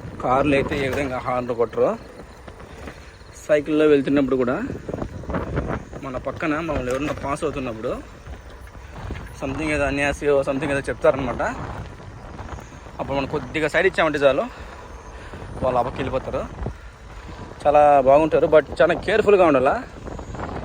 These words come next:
గుంపు వస్తుంటారు చూసారా, ఆ గుంపు వచ్చినప్పుడు మనం కొంచెం కేర్ఫుల్గా ఉండాలా. వాళ్ళు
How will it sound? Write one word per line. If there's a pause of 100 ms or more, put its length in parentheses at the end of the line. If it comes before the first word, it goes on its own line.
(240)
గుంపు
వస్తుంటారు
చూసారా,
ఆ
గుంపు
వచ్చినప్పుడు (1120)
మనం
కొంచెం
కేర్ఫుల్గా
ఉండాలా. (1040)
వాళ్ళు